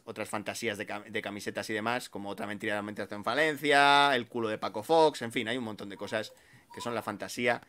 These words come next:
y el amor. Eh... Pues vas por ahí, ¿eh? Papatoni,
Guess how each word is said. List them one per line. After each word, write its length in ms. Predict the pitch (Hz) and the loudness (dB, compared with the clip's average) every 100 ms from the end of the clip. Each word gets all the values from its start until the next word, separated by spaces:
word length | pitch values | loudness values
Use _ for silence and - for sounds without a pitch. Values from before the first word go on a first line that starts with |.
| _ _ | _ _
y 100 | 120 | -2
el 80 | 104 | -2
amor. 300 | 113 113 - _ _ _ _ _ _ 165 170 165 160 160 156 151 151 147 143 139 139 135 135 131 131 | -2 -2 -6 _ _ _ _ _ _ 12 12 12 12 12 12 12 10 8 8 8 6 6 4 4 2
Eh... 920 | 127 123 123 120 120 117 110 110 107 98 _ | 2 2 2 4 4 4 2 -2 -4 -8 _
Pues 440 | 123 131 127 123 120 | -2 2 4 4 6
vas 160 | 151 | 6
por 160 | - 190 | 8 12
ahí, 220 | 240 202 | 12 12
¿eh? 260 | 240 285 - | 12 10 2
Papatoni, 600 | 151 151 147 233 294 | 6 6 8 6 6